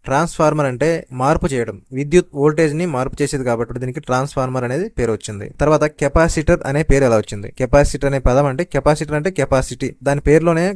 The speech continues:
కెపాసిటీ అని ఉంది. కెపాసిటీ అంటే సామర్థ్యం, అంటే విద్యుత్ నిల్వ చేసుకునే సామర్థ్యం ఉంది కాబట్టి దీనికి కెపాసిటర్ అనే పేరు వచ్చింది. తర్వాత రెసిస్టెన్స్ అనే పేరు ఎలా వచ్చింది? రెసిస్టెన్స్ అనే పేరు లాటిన్ లో రెసిస్టెన్స్ అంటే ప్రొటెస్ట్ లేదా అపోజ్ అని అర్థం, అంటే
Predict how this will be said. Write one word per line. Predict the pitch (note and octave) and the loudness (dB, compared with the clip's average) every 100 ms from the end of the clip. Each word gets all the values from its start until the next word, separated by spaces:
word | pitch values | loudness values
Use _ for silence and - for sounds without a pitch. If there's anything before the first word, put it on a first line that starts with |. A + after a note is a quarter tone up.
| - | -4
కెపాసిటీ | C3+ D3 C#3+ C3+ D3 | 2 2 2 -2 -4
అని | A#2 | -4
ఉంది. | A2+ A#2+ | -4 -4
కెపాసిటీ | B2 C#3+ D3 C#3+ | 0 0 0 -2
అంటే | C#3+ F3 | -4 -2
సామర్థ్యం, | B2 A#2+ A#2 A2+ A2+ - - - - | -2 -2 0 -2 -2 -14 -20 -18 -6
అంటే | C3 E3+ | 0 0
విద్యుత్ | C3 C3 E3+ D3 | 0 0 0 0
నిల్వ | C3 C#3+ | 0 0
చేసుకునే | C#3 - D3 D3 | 0 -2 -4 -2
సామర్థ్యం | B2+ C3 C3+ C3 | 0 2 0 -2
ఉంది | C3+ | 0
కాబట్టి | C3+ A#2+ A#2 | 0 0 -4
దీనికి | A#2 A#2 F#3 | -6 -8 -6
కెపాసిటర్ | C#3 B2+ B2 - B2 | -2 0 -2 -4 -6
అనే | C3+ | -2
పేరు | B2 A2 | 0 -2
వచ్చింది. | - G#2 G#2+ - C#3 | -4 -10 -12 -6 0
తర్వాత | C#3+ D#3+ B2+ | 0 0 -2
రెసిస్టెన్స్ | C3 E3+ - C#3+ C#3 C3+ | -2 -2 0 0 -2 -4
అనే | D3 F#3 | -4 0
పేరు | C#3+ C#3+ | 2 2
ఎలా | A#2 | 2
వచ్చింది? | A2 - G#2 - - C3 | -2 -8 -14 -16 -8 -4
రెసిస్టెన్స్ | C3+ F3 F3+ F3 D#3+ | -2 -2 -2 -2 -2
అనే | D3 C3 | -2 2
పేరు | C#3+ C3+ E3 - B2 | 2 2 -2 -2 0
లాటిన్ | C#3+ D#3+ C3+ | 0 0 0
లో | C#3 D#3+ B2+ | 0 0 -4
రెసిస్టెన్స్ | C#3 D3+ D#3+ D3+ C3 | -4 -4 -4 -4 -4
అంటే | B2 D3 E3+ - | -2 -2 -2 -4
ప్రొటెస్ట్ | C3+ E3 - - | 0 0 0 -2
లేదా | C3 C3+ E3+ F3+ - C3+ | -2 0 -2 -6 -8 -6
అపోజ్ | C3 D#3+ D#3 | 0 0 2
అని | A#2 | -2
అర్థం, | A2 G#2 - | -6 -8 -8
అంటే | B2 D#3+ | -4 -2